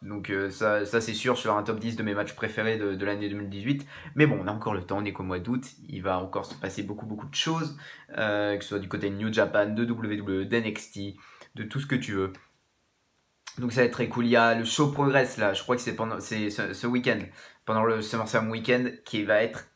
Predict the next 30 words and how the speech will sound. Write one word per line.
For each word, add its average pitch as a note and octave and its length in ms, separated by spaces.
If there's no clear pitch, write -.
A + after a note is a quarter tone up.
exceptionnel C#3 1000
avec G#2+ 240
un G#2+ 200
Dragunov B2 720
Dunn, A2+ 260
mon G#2 120
gars. G2+ 320
C'est - 140
un B2 60
des C3 120
matchs C#3 180
qui C3 100
me B2 180
hype B2+ 200
le A#2+ 180
plus C#3 440
de A2+ 100
cette A2+ 220
année. G2 280
Le G#2 240
Ilja D3+ 340
Dragunov D3+ 500
Pete C#3+ 180
Dunne, C#3 240
les B2+ 120
gars. B2+ 440
Ça - 360
va. G#2+ 680
<laughs> - 40
Euh, A2+ 420